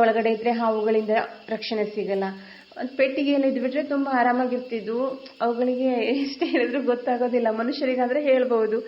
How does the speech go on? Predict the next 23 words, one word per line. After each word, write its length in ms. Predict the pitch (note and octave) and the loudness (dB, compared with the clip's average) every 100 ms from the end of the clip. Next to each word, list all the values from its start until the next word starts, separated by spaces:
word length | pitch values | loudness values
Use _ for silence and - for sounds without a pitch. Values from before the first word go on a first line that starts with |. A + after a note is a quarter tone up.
| - - - | -10 -20 -2
ಪ್ರಾಣಿಗಳಿಗೆ 600 | C#4 C4 C4 C4 C4 B3+ | 2 4 4 4 2 2
ಏನ್ 200 | C4 C4 | 2 2
ಹೇಳಕ್ಕಾಗತ್ತೆ 640 | C4 A3 G#3+ A3 G#3+ G#3+ | 2 0 0 -4 -6 -4
ಅಲ್ವಾ 220 | G#3+ G#3+ G#3 | -2 0 -2
ಸ್ನೇಹಿತರೆ? 720 | G#3 A3 G#3+ A3 G#3+ - - | -4 -4 -4 -6 -8 -18 -4
ಪ್ರಯತ್ನವನ್ನ 520 | - B3 C4 C4 C4 C4 B3+ | 2 2 2 2 2 0 0
ಪಡ್ತಾ 280 | B3 B3+ | 0 0
ಇದ್ದೀನಿ, 380 | B3+ A#3+ A#3 A#3 | 0 2 2 2
ನೋಡೋಣ, 400 | A#3 A#3 A#3 A3+ G#3+ | 2 2 2 0 0
ಹಿಡಿಬೇಕು 460 | A3 A3 A3 A3+ A#3 | 0 0 0 0 -2
ಅಂತಿದೆ. 640 | A3+ A#3 G3+ G#3+ A#3 - - - - | -4 -4 -2 -4 -6 -10 -20 -20 -2
ಸ್ನೇಹಿತರೆ, 360 | C4 C4 C#4+ | 2 2 2
ನೀವೇನಾದ್ರೂ 580 | C#4 C4 C4 C4 C4 C4 | 4 6 6 6 4 4
ಒಂದು 120 | C4 | 2
ಶುದ್ಧವಾದಂತಹ 880 | B3+ C4+ A#3 C4 C4+ B3+ B3+ B3 A#3 A#3+ | 2 -2 0 4 4 4 0 -2 -2 0
ಜೇನುತುಪ್ಪದ 640 | B3 B3 B3 B3 A#3+ A3+ A3+ | 0 2 0 -2 -4 -2 0
ಅನ್ವೇಷಣೆಯಲ್ಲಿದ್ರೆ 800 | A3+ A3+ A3+ A3 G#3+ G3+ F#3+ A#3 | 0 0 0 -2 0 0 0 -4
ಖಂಡಿತ 480 | A#3 A3 A3+ B3+ C#4 D4 D4 - - - G#3 | -2 -2 -2 -2 -2 -2 -4 -12 -20 -20 -6
ಜೇನು 360 | G#3 B3 B3+ C4+ | 2 4 6 4
ಬೆಳೆಗಾರರ 640 | A#3 A#3 A#3 B3 B3 B3 | 4 4 2 2 2 0
ಹತ್ರನೇ 400 | A#3+ A#3 A3 A3+ | 0 -2 -2 -2
ತಗೊಳ್ಳಿ 360 | A#3 A3+ G#3 G3 | -2 -2 0 0
ಜೇನುತುಪ್ಪವನ್ನ. 760 | G#3 G#3 G3 G3+ G3+ G3+ G3 | 0 -2 -2 -4 -4 -2 -2